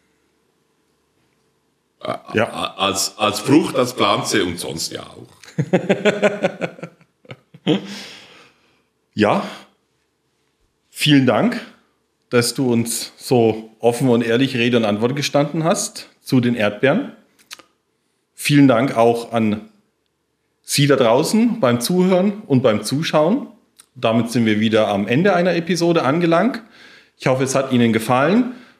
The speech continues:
Speaker 2: Für Fragen, Anregungen, Anmerkungen können Sie gern direkt eine E-Mail an mich schreiben, an frederik punkt vollert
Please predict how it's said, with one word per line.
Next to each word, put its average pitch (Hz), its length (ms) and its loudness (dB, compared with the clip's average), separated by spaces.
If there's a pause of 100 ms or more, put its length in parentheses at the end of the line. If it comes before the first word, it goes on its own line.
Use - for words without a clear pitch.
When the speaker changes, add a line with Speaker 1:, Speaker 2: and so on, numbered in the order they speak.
Speaker 2:
Für 127 720 2 (260)
Fragen, 165 800 0 (200)
Anregungen, 147 880 0
Anmerkungen 147 1120 0
können 127 200 2
Sie 123 120 0
gern 120 520 0
direkt 120 280 -2
eine 117 160 0
E-Mail 175 300 2
an 160 140 2
mich 160 100 -2
schreiben, 147 520 0
an 110 160 -2
frederik 127 480 0
punkt 104 220 -6
vollert 139 500 0